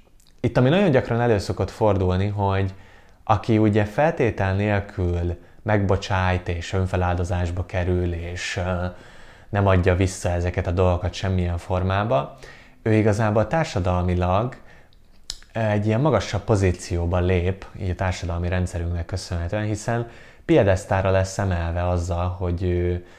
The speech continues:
önfeláldozásban van, és nem adja vissza, úgymond azt a fájdalmat, ö, vagy mocskot, amit kapott a másik embertől. Viszont ez azért nagyon-nagyon káros, mert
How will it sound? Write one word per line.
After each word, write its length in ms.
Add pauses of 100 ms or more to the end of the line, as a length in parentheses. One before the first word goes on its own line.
(180)
önfeláldozásban 1120
van, 200
és 320
nem 240
adja 240
vissza, 560 (300)
úgymond 380
azt 240
a 60
fájdalmat, 800 (220)
ö, 80 (260)
vagy 140
mocskot, 420
amit 180
kapott 340
a 40
másik 340
embertől. 640 (1400)
Viszont 260
ez 80
azért 280
nagyon-nagyon 640
káros, 560
mert 420